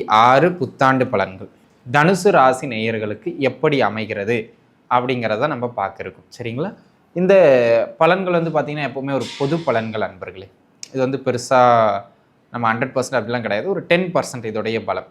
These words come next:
சரிங்களா? எந்த ஒரு முக்கிய விஷயம் இந்த ஆண்டு நீங்க செய்யறதா இருந்தாலும்,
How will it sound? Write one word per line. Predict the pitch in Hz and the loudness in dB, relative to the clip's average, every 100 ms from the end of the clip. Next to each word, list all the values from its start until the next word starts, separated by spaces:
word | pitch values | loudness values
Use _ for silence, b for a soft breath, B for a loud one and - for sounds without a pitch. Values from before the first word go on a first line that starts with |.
| - | -18
சரிங்களா? | - 120 127 180 | -10 -8 -4 -2
எந்த | 139 156 202 | -2 2 4
ஒரு | 196 156 | 4 2
முக்கிய | 156 156 - 196 | -4 -8 -2 0
விஷயம் | 160 165 156 | 0 0 -2
இந்த | 131 | 0
ஆண்டு | 127 143 135 | 0 -2 -6
நீங்க | 120 | -10
செய்யறதா | - 123 123 123 110 | -6 -4 0 0 -2
இருந்தாலும், | 113 123 131 165 | -6 -2 0 0